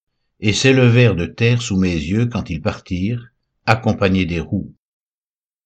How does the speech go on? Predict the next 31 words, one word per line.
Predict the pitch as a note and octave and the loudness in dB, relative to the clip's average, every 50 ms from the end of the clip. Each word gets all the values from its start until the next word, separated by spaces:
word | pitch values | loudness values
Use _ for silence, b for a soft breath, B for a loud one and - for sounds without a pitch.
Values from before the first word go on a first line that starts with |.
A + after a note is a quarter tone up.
| _ - | _ -10
Ils | E2 D#2+ | -8 -4
s'arrêtèrent | - - A#2+ A2+ A#2+ B2 A#2+ - B2+ A#2+ - A#2 | 0 2 2 2 2 2 2 2 2 2 4 2
à | G2+ | 2
l'entrée | G#2 G#2+ G#2 - - A#2 | 2 2 0 2 0 2
de | G2 G2 | 2 2
la | F#2 F2 | 0 0
porte | - - D3 C#3 - - G#2+ | 0 0 -2 -2 -2 -4 -6
de | F2 F2+ | -4 0
la | F2 E2+ | 0 2
maison | F#2 G#2+ A#2+ A#2+ C3 B2 | 2 4 4 4 4 4
de | A2 | 4
l'Éternel | G#2 F#2+ G2+ A#2 G#2 F#2+ A2+ A#2+ A#2 G#2+ F2+ | 2 2 0 0 0 2 4 4 4 4 2
vers | D#2 D#2+ D2+ D2 | 0 -2 -2 0
l'Orient, | G2 G#2+ G#2 G#2+ F#2 F2 F#2+ G#2 B2+ - - _ _ _ _ _ _ _ _ _ _ _ _ _ _ _ _ _ _ _ _ - | 0 0 2 0 0 0 0 -2 -2 -4 -8 _ _ _ _ _ _ _ _ _ _ _ _ _ _ _ _ _ _ _ _ -2
et | G#2+ G2+ | 0 0
la | F2 E2+ | 2 0
gloire | D#2+ C#2+ D2+ D#2 F2+ A2 B2 B2 B2 G2+ E2 D2 C#2+ | 0 -2 -4 -2 2 4 4 6 6 4 2 0 -4
du | - D2+ | -8 -8
Dieu | C#2+ F2 B2 B2 | -4 -2 0 0
d'Israël | A#2 A2 - - - G#2+ G#2 G#2 G2 | 0 0 -2 -4 -2 -2 0 0 0
était | E2 D2+ - E2 | -2 -4 -6 -8
sur | - - - D#2 D2+ D#2+ | -10 -8 -8 -8 -6 -6
eux, | D#2+ F2+ - - _ _ _ _ _ _ _ | -6 -6 -8 -12 _ _ _ _ _ _ _
en | - F#2 F2+ D#2+ | -4 -4 -2 -2
haut. | D#2 D2+ D2 B1 - - _ _ _ _ _ _ _ _ _ _ _ _ _ _ _ _ _ _ _ _ | -2 -2 -4 -6 -10 -14 _ _ _ _ _ _ _ _ _ _ _ _ _ _ _ _ _ _ _ _
C'étaient | - - A2+ - - A2+ | -4 -2 0 2 4 4
les | G#2 G2 F#2 A#2 | 4 6 6 6
animaux | A2+ A2+ A#2 A#2 A2+ A#2+ C3+ C#3 B2 | 6 6 6 6 6 6 6 4 2
que | - G2 | 0 0
j'avais | G#2 G2 F#2 F#2+ F#2 F2+ | 2 2 4 4 2 2
vus | F2 F#2 A2 A#2 A#2+ A#2+ | 2 0 0 0 0 -2